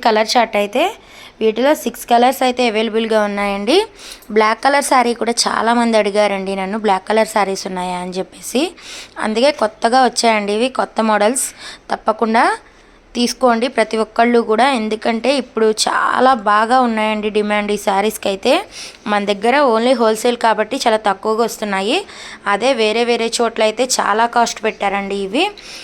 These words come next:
పదిహేను వందలు వరకు కూడా పెట్టిన వాళ్ళని నేను చూశాను, కానీ మనది హోల్సే-, హోల్‌సేల్ షాప్ అండి. ఎక్కడికైనా డెలివరీ చేస్తామండి. ఇప్పుడు ఈ, ఈ శారీస్లో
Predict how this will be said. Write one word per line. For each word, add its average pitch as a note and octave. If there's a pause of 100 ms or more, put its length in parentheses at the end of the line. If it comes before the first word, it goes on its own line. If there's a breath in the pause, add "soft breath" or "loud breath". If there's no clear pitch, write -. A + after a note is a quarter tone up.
(260 loud breath)
పదిహేను A#3+
వందలు B3+ (260)
వరకు A3+
కూడా A#3+
పెట్టిన A3+
వాళ్ళని A3+
నేను G3+
చూశాను, G#3 (560 loud breath)
కానీ G#3
మనది G#3+
హోల్సే-, G#3 (160)
హోల్‌సేల్ A3 (200)
షాప్ G#3
అండి. G3+ (1900 loud breath)
ఎక్కడికైనా A3+
డెలివరీ G#3
చేస్తామండి. G3
ఇప్పుడు G#3+ (100)
ఈ, G#3 (240)
ఈ F#3+ (100)
శారీస్లో G#3+